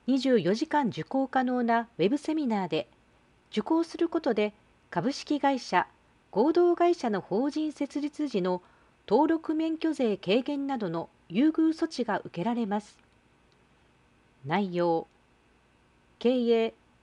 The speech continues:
財務、人材育成など。配信期間、令和八年二月二十八日土曜日まで。申し込み、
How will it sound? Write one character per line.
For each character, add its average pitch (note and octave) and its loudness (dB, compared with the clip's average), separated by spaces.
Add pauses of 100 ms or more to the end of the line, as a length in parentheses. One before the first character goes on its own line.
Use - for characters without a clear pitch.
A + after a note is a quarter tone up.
(120)
財 C4 0
務、 E3+ -6 (600)
人 C#4 -2
材 C#4+ -2
育 - -10
成 F#3 -2
な D#3+ -4
ど。 E3+ -6 (1500)
配 B3 0
信 D#4+ -4
期 - -20
間、 F#3 -6 (960)
令 D4+ 2
和 B3+ -2
八 F#3+ -8
年 F3+ -2 (380)
二 D4+ -2
月 E4+ 0
二 A3 -2
十 B3 0
八 F3+ -6
日 F3 -2 (220)
土 E3+ 0
曜 D4+ 2
日 F3 -4
ま F3 -4
で。 - -10 (1600)
申 A3+ 0
し - -12
込 B3 -2
み、 A#3+ 0